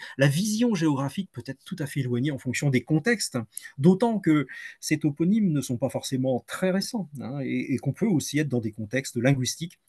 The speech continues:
tout à fait divers. Tous ces toponymes, quoi qu'il en soit, attestent d'une présence familière du chien dans les campagnes, avec des connotations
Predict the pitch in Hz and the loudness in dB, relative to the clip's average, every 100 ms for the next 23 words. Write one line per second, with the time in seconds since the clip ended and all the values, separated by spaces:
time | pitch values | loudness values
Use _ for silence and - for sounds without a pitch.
0 | _ 120 127 - - 131 123 123 98 95 | _ -4 -4 -4 -2 0 2 0 0 -6
1 | - _ _ _ _ _ - - - - | -12 _ _ _ _ _ -14 -12 -10 -12
2 | - - 240 254 240 190 165 180 247 180 | -16 4 6 6 6 6 6 6 4 2
3 | - - - _ _ _ _ - - 151 | -4 -20 -20 _ _ _ _ -20 -20 2
4 | - 202 165 135 135 - 226 165 160 220 | 6 6 6 2 2 2 4 4 2 0
5 | 208 165 139 135 160 139 160 147 - - | 0 2 2 2 2 2 0 -2 -6 4
6 | 180 156 139 151 226 165 123 - 175 190 | 6 6 4 2 0 -2 -4 -4 -2 -2
7 | 208 170 147 143 131 107 123 185 170 - | -4 -2 2 2 2 -2 0 0 -2 -8
8 | _ - 139 196 151 165 170 156 143 123 | _ -4 2 4 4 0 2 2 0 -2
9 | - 190 | -2 -2